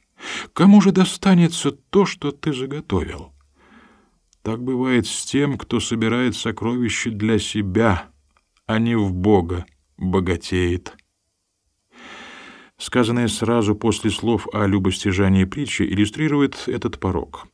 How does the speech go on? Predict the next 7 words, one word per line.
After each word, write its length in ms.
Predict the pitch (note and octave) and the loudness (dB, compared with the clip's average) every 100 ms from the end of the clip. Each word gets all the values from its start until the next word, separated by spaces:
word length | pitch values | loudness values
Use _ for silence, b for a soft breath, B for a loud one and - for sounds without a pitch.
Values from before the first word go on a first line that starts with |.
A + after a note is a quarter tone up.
| - | 2
Буквальное 500 | A#2 B2 E3+ D#3 D3 | 2 4 -2 0 -2
значение 580 | B2+ B2 C#3 C3+ C3 | -2 -4 -2 -4 -2
слова 600 | A2+ - A#2+ C#3+ C#3 C3+ - | -4 -4 -2 2 2 0 -4
обозначает 560 | G2 G2 G#2 C3+ B2 | -2 2 2 2 -2
жадность, 680 | G2 G#2 A#2+ A#2 B2+ A#2 - - | 0 0 0 -2 -6 -8 -12 -6
алчность, 640 | G#2+ G2+ G2+ - A#2 G2 | -2 -2 -2 -6 -8 -8
корыстолюбие. 840 | - G#2+ G#2 - A#2 A2+ F#2 F#2 | -6 -6 -6 -4 -4 -2 -4 -6